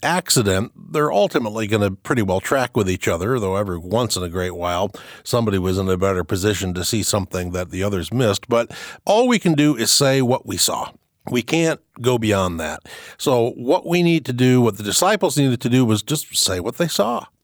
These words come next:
What did Jesus do? What did Jesus say? What did Jesus promise? And now we pick up on that too, and we'll talk about some of that more in the next episode.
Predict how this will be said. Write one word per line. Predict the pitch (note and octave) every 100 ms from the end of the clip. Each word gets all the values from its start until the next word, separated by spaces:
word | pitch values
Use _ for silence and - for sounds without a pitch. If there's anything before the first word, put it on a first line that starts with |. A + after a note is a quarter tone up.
| _ _
What | G2+ F#2
did | D#3
Jesus | B2+ G2+ G2+ C#3+
do? | - F3 F#2+ - - - - _
What | G2
did | - A2+
Jesus | A2+ G#2 C3
say? | - - G#2+ F2+ -
What | G2 G2+
did | - A2
Jesus | A2 G#2 A2+
promise? | - - G#2 D#2 - - -
And | G#2+
now | A2+ A2
we | A2 C3 A3+ C4
pick | - -
up | G#2 -
on | F#2 F2
that | F#2 G#2 -
too, | B3+ C3+ A2 - - -
and | F#2
we'll | F2
talk | A2+ G#2
about | G#2 F#2+
some | F#2 A#2
of | G#2
that | G2
more | G2+ A2+
in | G2+
the |
next | G2+ F3 -
episode. | G#2+ G2+ - G2+ G2